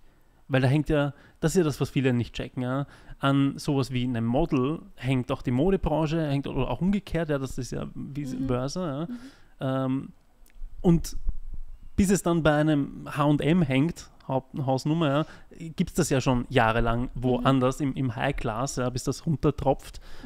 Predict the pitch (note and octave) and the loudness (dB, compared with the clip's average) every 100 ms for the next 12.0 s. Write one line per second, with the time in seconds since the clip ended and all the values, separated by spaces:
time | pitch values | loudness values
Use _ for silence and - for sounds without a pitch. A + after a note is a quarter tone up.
0 | B2 C#3 C3 - C#3 C#3 C#3+ B2 B2+ B2+ | -4 -2 -2 -2 -2 -2 -2 0 -2 -2
1 | - C3 C3 C3 B2+ - D3 E3 E3+ - | -2 -2 -2 -6 -8 -6 -2 -2 -4 -10
2 | - - - - B2+ B2+ B2+ C3 - _ | -20 -20 -12 -4 0 0 0 -4 -8 _
3 | _ _ _ _ _ _ D3 D3 C#3 D3 | _ _ _ _ _ _ 0 2 2 2
4 | E3 - D#3+ F3 D#3 D3 D3 D3 C#3+ C#3+ | 0 -2 -4 0 0 0 0 0 0 0
5 | C3 - - - D#3+ F#3 - D3 B2+ D3+ | -2 -10 -10 -4 -2 -4 -2 -2 -2 -2
6 | F#3+ - C#3+ - - - B2 B2 A#2+ C3 | -2 0 0 0 -6 -2 0 0 0 0
7 | B2+ B2+ - - _ _ - - C#3+ - | 0 0 -4 -14 _ _ -20 -8 -6 -4
8 | C3+ C#3+ C#3 - B2+ B2 D3 - C#3 B2 | -4 -6 -4 0 0 2 0 0 -2 0
9 | C3 - - - - B2 B2+ B2 B2+ - | -4 -8 -16 -8 -2 -2 -2 -4 -4 -4
10 | D3 C3+ C3+ D3+ - C#3 C3+ B2+ - _ | -4 -2 -2 -4 0 2 2 -2 -8 _
11 | _ _ _ C3+ C#3+ C#3+ D#3+ D#3+ D#3 - | _ _ _ 0 4 6 6 6 2 -6